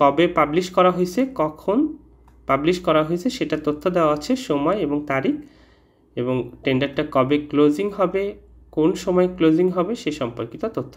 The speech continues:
এখানে দেওয়া আছে সংক্ষেপে। এরপরে আমরা যদি এই, এই পদ্ধতিতে আমরা যে কোনো প্রতিষ্ঠানের টেন্ডার সবগুলো এখানে আমরা দেখতে পাবো। আমরা যদি ফার্স্ট পেজে চলে যাই, সব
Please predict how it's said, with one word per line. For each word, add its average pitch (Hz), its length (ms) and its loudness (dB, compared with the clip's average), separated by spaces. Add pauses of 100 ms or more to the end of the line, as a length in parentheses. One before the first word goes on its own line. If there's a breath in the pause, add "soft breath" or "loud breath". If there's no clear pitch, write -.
(140)
এখানে 107 220 -10 (100)
দেওয়া 76 240 -4
আছে - 200 -18 (840 soft breath)
সংক্ষেপে। 107 460 -4 (1900 soft breath)
এরপরে 190 400 4 (240)
আমরা 185 200 2 (120)
যদি 165 220 0 (580)
এই, 175 60 2 (360)
এই 185 80 4 (180)
পদ্ধতিতে 185 540 0 (100)
আমরা 196 160 2 (140)
যে 165 100 4 (120)
কোনো 196 220 2 (500)
প্রতিষ্ঠানের 180 680 0
টেন্ডার 165 320 4 (100)
সবগুলো 143 360 2 (100)
এখানে 156 260 0
আমরা 151 220 0
দেখতে 143 200 -4 (100)
পাবো। 123 240 0
আমরা 123 200 -2
যদি 160 140 -4 (100)
ফার্স্ট 147 320 0
পেজে 139 300 -2
চলে 147 220 2
যাই, 285 120 0 (520 loud breath)
সব 208 140 4